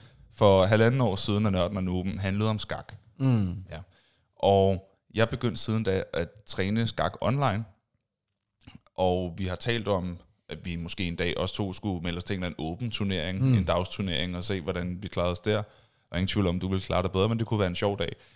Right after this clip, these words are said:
Speaker 1: Øhm, og så, da jeg flyttede til Østerbro her for et halvt års tid siden, der fandt jeg relativt hurtigt ud af, at der tilfældigvis, øh, nogle gader henne ligger en af Danmarks, øh, største skakklubber, Øbro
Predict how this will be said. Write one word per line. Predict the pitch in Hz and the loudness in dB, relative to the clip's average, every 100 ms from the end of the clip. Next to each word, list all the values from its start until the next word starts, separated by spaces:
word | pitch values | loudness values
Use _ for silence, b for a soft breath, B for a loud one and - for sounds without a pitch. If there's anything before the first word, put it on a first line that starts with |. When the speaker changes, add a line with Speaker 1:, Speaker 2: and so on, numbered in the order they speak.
| b b b | b b b
Speaker 1:
Øhm, | - 101 87 82 82 80 b b b | 0 2 2 -2 -6 -10 b b b
og | - 107 | -2 2
så, | 151 151 - - - _ - | 2 2 -2 -14 -20 _ -2
da | 107 | 2
jeg | 117 | 2
flyttede | 123 123 113 | 2 -4 -2
til | 117 | -2
Østerbro | 123 - 131 139 104 | -2 -2 -2 -2 -2
her | 107 | -2
for | - 107 95 - | -2 -2 -2 -4
et | 98 | -4
halvt | 101 92 | -4 -4
års | 95 | -6
tid | - 127 | -6 -6
siden, | - 107 107 104 b b _ | -2 -2 -2 -6 b b _
der | 123 | -4
fandt | - 117 107 | 0 0 2
jeg | 110 - | -2 0
relativt | 113 123 123 104 | 0 0 -2 0
hurtigt | 110 113 | 0 0
ud | 101 98 | 0 0
af, | 95 82 - - - | 0 -2 -8 -18 -8
at | 104 | -4
der | 101 | -2
tilfældigvis, | - 101 127 117 110 95 95 - - | -2 -2 -2 -4 -4 -4 -2 -4 -2
øh, | 98 98 | 0 0
nogle | 95 82 | -2 -2
gader | 95 104 | 0 2
henne | 113 101 110 113 | 2 2 0 -4
ligger | 98 104 123 113 98 | -2 -2 0 -2 -2
en | - 104 | -4 -4
af | 98 | -2
Danmarks, | 92 87 104 107 - | -4 -2 -4 -4 -6
øh, | - 95 | -4 -4
største | - 101 - 127 | -2 -2 -2 -8
skakklubber, | - - - 113 95 90 - - | -8 -8 -4 -2 -2 -6 -8 -4
Øbro | 208 - 170 - | -2 0 -2 -4